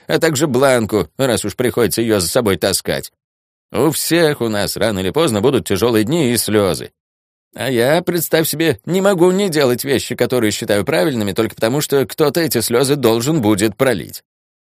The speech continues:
Хочу быть честной с тобой сегодня, раз у нас такой разговор. Мы — два чудовища в обличье людей. Или два человека в обличии чудовища, это уж с какой стороны посмотреть.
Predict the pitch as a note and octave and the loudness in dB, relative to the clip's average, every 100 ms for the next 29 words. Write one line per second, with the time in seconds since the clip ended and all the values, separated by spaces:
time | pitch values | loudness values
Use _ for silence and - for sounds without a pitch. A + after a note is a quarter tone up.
0 | - D2+ - A2+ G#2+ - C#3+ B2+ D#2+ C#2 | -8 -8 -4 -2 -2 0 0 0 -2 -6
1 | D#2 C#2+ C2 E2 D2+ C2 - _ _ D#3 | -6 -6 -6 -4 -4 -6 -14 _ _ -2
2 | G#2+ A2 G2+ D#2+ - F#2 F2 F2 F2+ G2+ | -2 -2 -2 -2 -2 -2 -2 -2 0 -2
3 | C#2+ - _ _ _ _ _ _ - G2 | -4 -10 _ _ _ _ _ _ -10 -4
4 | C#3 D3+ G#2+ - _ _ A2+ A2 D3+ C3 | -4 -4 -6 -8 _ _ -2 0 0 -2
5 | D3+ D#3+ D#3+ G2 - G2+ F#2+ F#2+ E2+ F2 | -4 0 0 -2 -2 0 0 -2 -4 -4
6 | D#2+ C#2 A#1+ - _ _ _ _ _ _ | -4 -6 -10 -14 _ _ _ _ _ _
7 | - F3+ G#3 E3 C#3+ - A#2 C3+ A#2+ - | -2 0 0 0 0 -2 -2 0 -2 0
8 | A2+ F#2+ G2+ F#2 - F2+ D#2 A#1+ - - | 0 0 -2 -4 -4 -2 -2 -6 -8 -8
9 | - E2+ - F2+ F#2 - F2+ F2+ E2 F#2 | -6 -4 -2 -2 -2 0 -2 -2 -2 -2
10 | - F2 C#2 A#1 - | -2 -4 -4 -12 -14